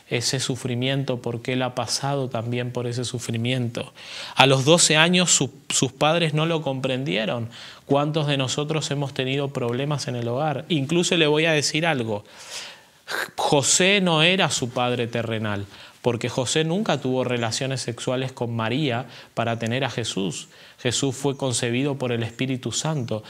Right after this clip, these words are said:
Aje-, así que Jesús era madre, era, eh, su madre era una madre soltera y él no tenía padre terrenal, ¿sí? Así que él nació con esa situación de sufrimiento, aunque era el plan divino, pero él nació sin,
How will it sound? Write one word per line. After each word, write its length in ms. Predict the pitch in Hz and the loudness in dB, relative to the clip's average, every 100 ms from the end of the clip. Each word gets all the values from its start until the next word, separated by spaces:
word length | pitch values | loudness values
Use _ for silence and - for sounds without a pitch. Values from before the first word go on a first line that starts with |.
| - - | -16 -2
Aje-, 320 | 127 120 143 | -2 2 0
así 280 | 156 127 165 | 0 0 0
que 100 | 156 | 0
Jesús 460 | 143 139 - 160 165 | 0 -2 0 -2 0
era 340 | 160 147 - - _ _ | 0 0 -4 -20 _ _
madre, 720 | 139 131 147 165 175 180 185 190 - 131 - | -4 2 2 2 2 0 -2 -6 -12 -4 0
era, 260 | 135 143 | 0 0
eh, 180 | 143 139 | -2 0
su 180 | - 135 | 0 0
madre 420 | 127 147 175 175 | 0 0 0 0
era 80 | 156 | 0
una 160 | 143 131 | 0 0
madre 320 | 143 151 143 | 0 0 -2
soltera 720 | - 123 117 117 165 117 113 - - - | -2 -2 -2 -2 -2 -2 -6 -10 -20 -4
y 100 | 127 | 0
él 120 | 131 | 0
no 100 | 139 | -2
tenía 400 | 135 127 135 135 | -2 -2 -2 -2
padre 320 | 135 139 135 | 0 0 -2
terrenal, 640 | 123 117 113 113 156 123 104 - _ _ - - | -4 -4 -4 -4 -4 -4 -8 -16 _ _ -20 -12
¿sí? 260 | - 147 | -8 -4
Así 300 | 151 120 143 | -2 0 0
que 180 | 139 143 | 0 2
él 160 | 160 165 | 2 2
nació 560 | 147 131 - - 175 185 | 0 2 2 2 0 0
con 160 | 151 | -2
esa 200 | 147 151 | -2 -2
situación 600 | 135 139 127 120 - 156 | -2 -4 -4 -4 -4 -2
de 100 | 160 | -2
sufrimiento, 880 | 135 123 - 120 131 170 131 120 113 - - - | -4 -6 -4 -4 -2 -2 -2 -4 -8 -10 -18 -2
aunque 320 | 131 131 120 135 | 2 2 2 2
era 120 | 160 | 2
el 100 | 151 | 2
plan 340 | 160 160 175 | 0 2 2
divino, 640 | 143 135 175 170 135 135 - - - - | 0 0 2 2 0 -4 -6 -18 -20 0
pero 300 | 123 120 131 | 2 4 2
él 140 | 156 | 2
nació 360 | 160 - 165 156 | 2 2 2 2
sin, 400 | - 156 156 | 0 0 0